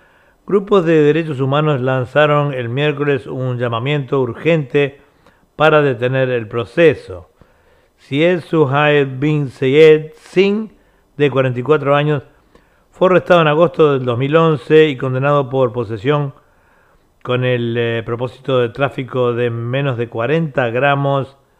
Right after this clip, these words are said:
de heroína por el Tribunal Superior de Singapur en enero y, y condenado a muerte en la horca, dijo Amnistía Internacional a la agencia F.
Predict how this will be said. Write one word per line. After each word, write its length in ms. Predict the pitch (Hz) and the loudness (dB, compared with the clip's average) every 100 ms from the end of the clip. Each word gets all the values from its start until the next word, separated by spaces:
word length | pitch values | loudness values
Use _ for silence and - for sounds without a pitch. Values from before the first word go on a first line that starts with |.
| _ _ _ _ - | _ _ _ _ -6
de 140 | 135 | -2
heroína 580 | 135 123 139 170 170 165 | 0 0 0 0 0 0
por 140 | 147 135 | 0 -2
el 80 | |
Tribunal 360 | 110 120 139 139 | -4 -4 -2 -2
Superior 480 | 127 123 135 143 131 _ _ _ - | -2 -2 0 -2 -4 _ _ _ -12
de 80 | 117 | -6
Singapur 560 | 135 123 120 160 165 | -4 -4 -2 -2 -2
en 100 | 147 | -4
enero 800 | 123 123 131 151 156 165 165 - _ _ _ _ - | -4 -4 0 2 4 4 4 -4 _ _ _ _ -10
y, 560 | 123 123 123 120 120 _ _ - | -6 -4 -2 -4 -8 _ _ -12
y 220 | 135 131 | -10 -4
condenado 720 | 151 139 139 151 165 165 165 | -2 0 0 2 6 6 6
a 600 | 143 139 135 135 131 - - | 2 0 0 0 -4 -8 -2
muerte 640 | 151 170 175 156 170 156 | 4 4 2 4 4 4
en 140 | 143 135 | 2 0
la 120 | 131 | 4
horca, 600 | 160 190 196 170 180 175 | 4 6 4 2 2 2
dijo 380 | 160 170 - 156 | 2 0 2 2
Amnistía 560 | 139 127 - 151 139 | 2 -2 0 2 2
Internacional 880 | 131 120 127 117 - 123 127 131 127 - _ _ _ _ | 0 -2 -4 -4 -4 -2 0 -2 -4 -10 _ _ _ _
a 140 | 117 | -6
la 100 | 113 | -6
agencia 640 | 107 135 123 123 120 113 | -4 -4 -2 -2 -2 -2
F. 720 | 135 135 123 - 120 123 131 | -4 -4 -4 -4 -4 -4 -6